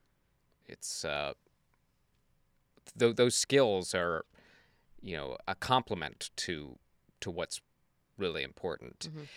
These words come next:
Speaker 1: And that's also something that gets paid off minutes later when they're fighting their way through the undead,
Speaker 2: Mm.
Speaker 1: where Ahsoka in real time is seeing Sabine kinda struggle with trying to be a quote-unquote Jedi. So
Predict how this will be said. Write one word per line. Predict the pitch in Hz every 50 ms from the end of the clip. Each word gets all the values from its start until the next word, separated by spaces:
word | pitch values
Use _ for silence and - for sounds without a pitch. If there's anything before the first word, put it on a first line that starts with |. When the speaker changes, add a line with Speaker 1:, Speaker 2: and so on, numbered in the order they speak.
| - 120 - _
Speaker 1:
And | 139 127 120 104 - - - _ _ _ _ _ -
that's | - 135 - -
also | 156 190 180 - 135
something | - - 113 101 - 104 98 98
that | 92 92 92 90 - -
gets | - 101 98 - -
paid | - - 113 104 98
off | 98 92 92 87 - - - - _ _ _ _ _ _ _ _ _ _ _ _ _ _ _ _ - 117
minutes | 117 107 104 113 127 123 110 - - -
later | 117 120 120 123 104 92 92 90
when | 95 92 90 90 87 85 - -
they're | - 95 85
fighting | - - 107 101 95 95 90
their | 92 90
way | 92 95 95
through | 92 - 101 90
the | 90 90
undead, | 90 90 87 82 98 104 113 107 104
Speaker 2:
Mm. |
Speaker 1:
where | 90 95 92 90 - - - - - - -
Ahsoka | 127 - - 165 170 - - 135 117
in | 107 107 101
real | 110 131 165 202 190
time | - - 107 92 90 82 80 85 90 92 - _ _ _ _ _ _ _ _ _ _ _ _ _ _ _ _ _
is | - 131 117 -
seeing | - - 165 160 156 147 139 123 117 -
Sabine | - - - 120 104 127 131 131
kinda | - - 135 120 107
struggle | - - - - 123 120 123 117 123 120 117 113 110
with | 104 110 107 - - - - - _ _ _ _ _ _ _ _ _ _ -
trying | - 131 135 131 120
to | 104
be | 101 123 120
a | 104 87
quote-unquote | - - - 143 131 117 101 - - 127 123 90 80
Jedi. | 87 95 110 113 117 110 76 80 80 85 95 113 -
So | - -